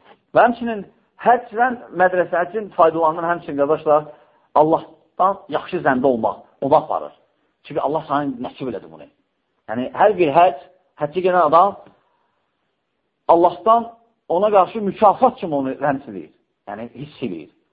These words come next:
ki, Allahdan bu mükafatdır buna. Və dərhal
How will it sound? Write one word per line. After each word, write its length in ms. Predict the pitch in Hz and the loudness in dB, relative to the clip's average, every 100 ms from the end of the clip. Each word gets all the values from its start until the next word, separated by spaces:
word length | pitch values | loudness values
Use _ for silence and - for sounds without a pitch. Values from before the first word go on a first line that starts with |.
| _ | _
ki, 60 | - | -4
Allahdan 380 | 147 151 196 185 | -4 -2 -4 -4
bu 80 | |
mükafatdır 580 | 160 156 156 165 - 101 | -6 -2 -2 -2 -6 -12
buna. 160 | 80 - _ _ _ _ _ _ _ _ - | -16 -18 _ _ _ _ _ _ _ _ 0
Və 100 | 147 156 - | 2 2 0
dərhal 520 | 170 165 143 151 180 | 2 2 4 2 2